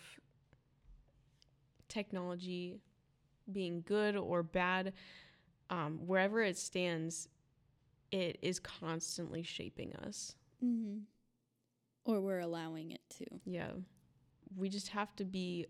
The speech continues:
Speaker 1: aware of those areas in our lives where it does shape us.
Speaker 2: Mm-hmm.
Speaker 1: And like you said, when we allow it to shape us.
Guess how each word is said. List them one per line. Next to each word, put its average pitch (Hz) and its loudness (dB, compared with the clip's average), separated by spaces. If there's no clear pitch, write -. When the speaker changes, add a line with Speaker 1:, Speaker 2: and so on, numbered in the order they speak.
Speaker 1:
aware 175 2
of 170 -2
those 190 4
areas 170 2
in 170 -2
our 160 -2
lives 160 -4
where 165 -4
it 170 -4
does 160 0
shape - -8
us. - -10
Speaker 2:
Mm-hmm. 214 2
Speaker 1:
And 170 0
like 175 -4
you 190 0
said, 185 -2
when 175 -2
we 175 0
allow 196 -2
it - -4
to 185 -4
shape - -6
us. - -8